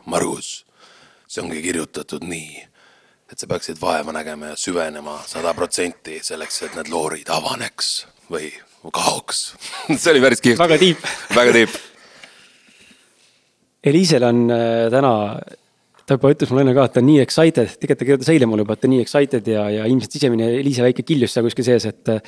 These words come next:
Speaker 2: tal on hunnik
Speaker 1: Ta särab,
Speaker 2: küsimusi.
Speaker 1: jah, siin nagu miljon dollarit
Speaker 2: Tal on
Speaker 1: nagu jõulukuusk, noh.
Speaker 2: <laughs> Tal on hunnik küsimusi, mida ta tahab küsida ja täna tal on võimalus siis mõlemal mehelt, äh, saada seda meeste perspektiivi, sest et tema on ju naine ja ta tahab teada, mis tegelikult toimub. Ta on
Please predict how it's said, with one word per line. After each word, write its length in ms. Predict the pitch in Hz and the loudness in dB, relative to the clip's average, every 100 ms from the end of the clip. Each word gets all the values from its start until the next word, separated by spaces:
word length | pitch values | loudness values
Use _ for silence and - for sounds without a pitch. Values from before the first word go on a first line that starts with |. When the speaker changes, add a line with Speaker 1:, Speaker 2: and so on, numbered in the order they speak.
| - - - - | -18 -20 -20 -8
Speaker 2:
tal 160 | 117 113 | -2 2
on 80 | 143 | 4
hunnik 220 | 160 117 | 4 2
Speaker 1:
Ta 80 | 101 | 4
särab, 240 | 131 113 | 4 6
Speaker 2:
küsimusi. 80 | 135 | 4
Speaker 1:
jah, 100 | 160 | 4
siin 100 | 98 95 | 2 2
nagu 140 | 101 | 4
miljon 220 | 110 92 | 4 6
dollarit 260 | 101 95 143 | 6 4 4
Speaker 2:
Tal 140 | 151 | 4
on 0 | |
Speaker 1:
nagu 340 | 90 90 95 110 | 2 2 4 6
jõulukuusk, 500 | 147 113 147 127 - | 8 8 6 4 2
noh. 180 | 95 - 208 - 208 | 0 2 -6 -6 -10
Speaker 2:
<laughs> 340 | 226 214 - | -8 -10 -2
Tal 120 | 147 147 | 2 4
on 60 | |
hunnik 180 | 226 185 | 4 4
küsimusi, 460 | 220 202 151 131 131 | 4 4 4 4 4
mida 140 | 139 131 | 6 6
ta 80 | 131 | 4
tahab 160 | 147 - | 2 2
küsida 300 | 202 139 123 | 2 4 4
ja 60 | 120 | 4
täna 160 | 139 | 4
tal 80 | 127 | 4
on 60 | 131 | 4
võimalus 240 | 135 120 - | 4 2 -2
siis 120 | 113 | -2
mõlemal 240 | 147 123 131 | 2 2 4
mehelt, 300 | 139 113 - | 2 0 0
äh, 180 | 113 113 110 | 0 2 2
saada 240 | 135 113 | 2 2
seda 140 | 110 113 | 2 2
meeste 380 | 139 160 - 110 | 4 4 2 -2
perspektiivi, 560 | 117 - 120 131 120 104 | -2 0 0 2 2 2
sest 220 | 107 113 | -4 -4
et 40 | 135 | -2
tema 160 | 117 | 0
on 60 | 113 | 2
ju 20 | |
naine 240 | 156 143 104 | 2 2 0
ja 60 | 104 | -2
ta 100 | 110 | -4
tahab 120 | 110 | 0
teada, 240 | 135 110 107 | 2 2 -2
mis 100 | 104 | 0
tegelikult 240 | 135 117 151 | 0 2 4
toimub. 180 | 139 104 | 2 2
Ta 80 | |
on 20 | 117 | -4